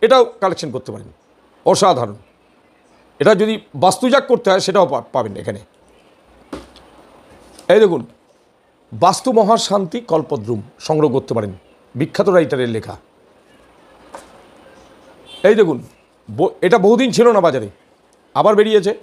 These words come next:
বৈদিক হোমযজ্ঞ, তান্ত্রিক হোমযজ্ঞ বিধি, বৈদিক ও তান্ত্রিক হোমযজ্ঞ বিধি, সুন্দর বই। এখনকার প্রত্যেকটা বইয়ের কাগজ ভালো, প্রিন্ট ভালো, আগে যেমন ছিল না, আমরা দেখেছি,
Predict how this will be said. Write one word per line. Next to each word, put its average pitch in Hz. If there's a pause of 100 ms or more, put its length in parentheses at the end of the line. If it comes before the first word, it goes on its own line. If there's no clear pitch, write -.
(520)
বৈদিক 208 (440)
হোমযজ্ঞ, 190
তান্ত্রিক 175
হোমযজ্ঞ 143
বিধি, 104 (720)
বৈদিক 165 (180)
ও 139
তান্ত্রিক 156
হোমযজ্ঞ 127
বিধি, 110 (300)
সুন্দর 220
বই। 208 (520)
এখনকার 226
প্রত্যেকটা 220
বইয়ের 190
কাগজ 180
ভালো, 196 (580)
প্রিন্ট 220
ভালো, 110 (500)
আগে 196
যেমন 233
ছিল 208
না, 113 (460)
আমরা 175
দেখেছি, 220